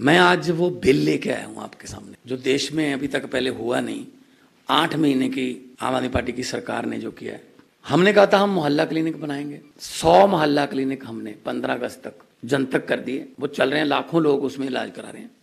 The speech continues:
छब्बीस जनवरी तक हमारा टीचा, पाँच सौ से ज्यादा मोहल्ला क्लिनिक और बनाने। शानदार मोहल्ला क्लिनिक, सेंटर की एक कमेटी है, उसने चेक भी किए हैं और वो संतुष्ट हुए हैं, सेटिस्फाई हैं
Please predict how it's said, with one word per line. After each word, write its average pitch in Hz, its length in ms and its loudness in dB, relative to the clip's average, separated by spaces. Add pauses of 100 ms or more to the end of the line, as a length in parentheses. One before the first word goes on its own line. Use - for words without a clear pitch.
(140)
छब्बीस 151 400 2
जनवरी 175 340 4
तक 160 200 0
हमारा 131 360 -2
टीचा, 123 360 -10 (200)
पाँच 147 220 2
सौ 170 120 2
से 156 160 -2
ज्यादा 123 240 0
मोहल्ला 113 260 -6
क्लिनिक 113 320 -10
और - 160 -10
बनाने। 104 340 -16
शानदार 165 600 4
मोहल्ला 135 280 2
क्लिनिक, 147 280 -2 (400)
सेंटर 151 380 2
की 135 140 0
एक 160 160 2
कमेटी 135 360 0
है, 151 260 -2
उसने 151 280 0
चेक - 420 0
भी 175 140 6
किए 156 240 -2
हैं 156 180 -6 (120)
और 147 120 0
वो 156 280 0
संतुष्ट 151 600 0
हुए 139 100 -2
हैं, 110 80 -6
सेटिस्फाई 151 520 -2
हैं 151 280 -6